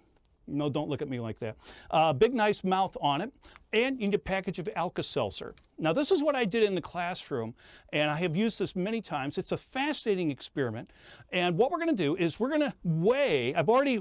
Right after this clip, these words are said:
um, put the water in the flask. So what I'm gonna do now is I'm gonna take this,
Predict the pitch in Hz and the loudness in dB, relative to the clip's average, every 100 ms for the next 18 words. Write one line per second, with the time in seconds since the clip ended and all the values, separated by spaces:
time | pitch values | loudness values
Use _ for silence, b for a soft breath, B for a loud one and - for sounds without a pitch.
0 | 175 185 165 156 151 b b b - 240 | 0 2 2 2 -2 b b b 0 4
1 | 214 175 185 185 180 - 226 262 262 208 | 4 6 4 2 -2 -2 2 2 2 -2
2 | 160 151 190 185 131 - 180 226 285 240 | -4 -4 0 2 2 0 0 2 4 2
3 | 190 226 160 151 190 190 - 269 - 220 | 2 0 0 0 -2 -2 0 -2 4 2
4 | - | 2